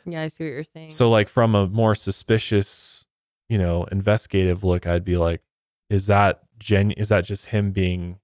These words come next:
Speaker 2: a genu-, that's his genuine Facebook activity, or could that be him deliberately putting, you know, creating his alibi, right? Of like,
Speaker 1: Right.
Speaker 2: I'm gonna make sure it's, like, extra known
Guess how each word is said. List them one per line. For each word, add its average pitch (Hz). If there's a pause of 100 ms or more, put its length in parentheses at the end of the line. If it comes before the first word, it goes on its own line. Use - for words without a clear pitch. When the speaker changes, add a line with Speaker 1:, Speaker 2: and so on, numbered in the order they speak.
(300)
Speaker 2:
a 98
genu-, 95
that's 98
his 92
genuine 95
Facebook 123
activity, 120
or 95 (280)
could 107
that 98
be 95
him 92
deliberately 95 (500)
putting, 110
you 107
know, 92
creating 101
his 87
alibi, 85 (360)
right? 87
Of 92
like, 80
Speaker 1:
Right. - (280)
Speaker 2:
I'm 101
gonna 110
make 98
sure 98
it's, 95
like, 85 (680)
extra 120
known 82